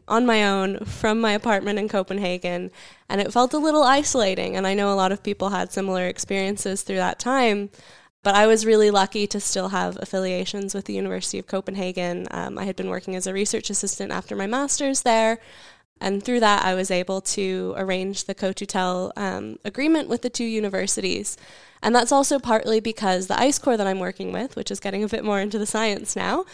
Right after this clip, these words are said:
um, the ice core that I'm working with was originally drilled, um, as an Australian project, but a joint project with the, um, the Danish ice core drilling team. So there were Danish and Australian researchers on that, um, drilling project in Antarctica.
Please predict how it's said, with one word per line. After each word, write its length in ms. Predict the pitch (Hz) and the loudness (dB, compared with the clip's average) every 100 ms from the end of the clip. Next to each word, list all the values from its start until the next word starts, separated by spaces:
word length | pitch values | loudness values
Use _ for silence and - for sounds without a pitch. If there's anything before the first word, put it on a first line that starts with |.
| - - - | -18 -20 -4
um, 400 | 214 196 180 185 | 2 4 2 0
the 120 | 208 | 0
ice 180 | 214 240 | 2 2
core 140 | - 233 | 2 2
that 80 | |
I'm 100 | 226 | 2
working 280 | 214 196 208 | 0 0 0
with 160 | 190 - | -2 -2
was 120 | 196 | -4
originally 540 | 196 190 196 202 190 | -2 -2 0 0 -2
drilled, 500 | 185 185 180 180 175 - | 0 0 2 0 -6 -6
um, 340 | 185 180 185 - | -4 -4 -4 -4
as 180 | 185 190 | -4 -2
an 60 | |
Australian 500 | 185 - 294 302 262 | -2 0 0 2 2
project, 500 | 226 185 196 190 - - | 2 0 0 -4 -6 -2
but 100 | 190 | -2
a 80 | |
joint 480 | 185 202 196 196 - | 0 0 0 -2 -6
project 500 | - 190 180 180 - | -4 -2 -2 -4 -4
with 380 | 196 180 - 202 | -4 -4 -6 -10
the, 420 | 190 180 175 196 - | -4 -4 -4 -6 -6
um, 340 | 185 202 214 | -8 -8 -10
the 120 | 196 | -6
Danish 340 | 190 180 175 - | -2 -2 -2 -4
ice 180 | 185 | -4
core 140 | - 196 | -4 -6
drilling 340 | - 226 120 | -4 -6 -8
team. 380 | 110 117 85 - - - - | -8 -6 -6 -10 -16 -20 -10
So 160 | - 196 | -4 0
there 160 | 196 | 2
were 80 | 190 | 2
Danish 420 | 190 180 180 180 - | 0 0 0 -2 -2
and 160 | 180 | -4
Australian 680 | 180 180 185 180 175 175 - | -4 -4 -4 -4 -4 -4 -6
researchers 560 | 175 185 196 - 196 196 | -4 -4 -4 -6 -6 -6
on 140 | 196 | -4
that, 220 | 196 196 - _ _ | -4 -6 -10 _ _
um, 220 | 208 190 196 | -8 -6 -4
drilling 300 | 208 247 302 | -4 -2 0
project 500 | 330 330 466 - - | 0 0 -2 -4 -8
in 220 | 233 226 | -4 -2
Antarctica. 540 | 233 247 262 - 370 | -2 -2 -4 -2 -2